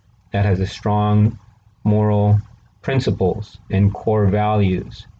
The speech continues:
and then conducting your life with those as your guide. When you have integrity, you maintain or adhere to it,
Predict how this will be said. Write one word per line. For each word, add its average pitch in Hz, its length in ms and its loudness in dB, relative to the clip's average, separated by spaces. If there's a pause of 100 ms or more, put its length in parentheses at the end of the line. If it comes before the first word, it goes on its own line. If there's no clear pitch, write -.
(640)
and 101 240 2
then 101 380 2
conducting 107 640 2
your 98 160 4
life 104 520 0
with 95 260 0
those 98 460 -2 (280)
as 95 240 -2
your 98 100 2
guide. 98 580 -4 (1000)
When 113 200 2
you 123 120 0
have 110 240 2
integrity, 101 840 0 (800)
you 107 140 0
maintain 104 920 2 (520)
or 104 180 2
adhere 117 560 -2
to 92 240 -2
it, - 140 -4